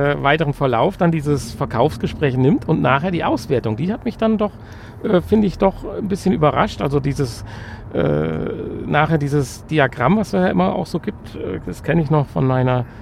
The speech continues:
Lebensgefährtin, dass die da auch mal so bewertet wurden in solchen Trainings. Die haben's aber offline gemacht, in Anführungsstrichen, in echten Tra-, Trainee-Sitzungen oder wie die hießen.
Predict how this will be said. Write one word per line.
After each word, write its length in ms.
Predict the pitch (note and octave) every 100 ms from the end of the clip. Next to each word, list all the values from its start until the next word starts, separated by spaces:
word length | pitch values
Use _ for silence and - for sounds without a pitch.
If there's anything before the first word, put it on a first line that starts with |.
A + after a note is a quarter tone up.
| - -
Lebensgefährtin, 920 | C3+ E3 F#3 - - F3+ F3 F3 E3+ - - - -
dass 260 | - C#3 -
die 120 | D3+
da 100 | C#3
auch 140 | C#3+
mal 140 | F3 E3
so 100 | F3
bewertet 460 | F3 E3 F3 D#3
wurden 180 | F3+ F3
in 120 | E3+
solchen 280 | D#3 E3 D#3
Trainings. 480 | - D3 F3 G3 -
Die 140 | D3
haben's 180 | C3+ D#3
aber 360 | C#3+ B2+ B2+ B2 - - -
offline 400 | D#3 F#3+ F3+ F#3
gemacht, 300 | F#3+ F#3+ -
in 80 |
Anführungsstrichen, 580 | G#3 F3+ F#3 F#3 - -
in 120 | -
echten 420 | C3 C3+ - D#3+ D3 - - - - - -
Tra-, 340 | - - -
Trainee-Sitzungen 800 | - C3+ E3 F3+ G3 G3+ F#3 F3
oder 200 | E3+ E3+
wie 80 | E3+
die 120 | E3+
hießen. 380 | E3 F3+ F3+ F#3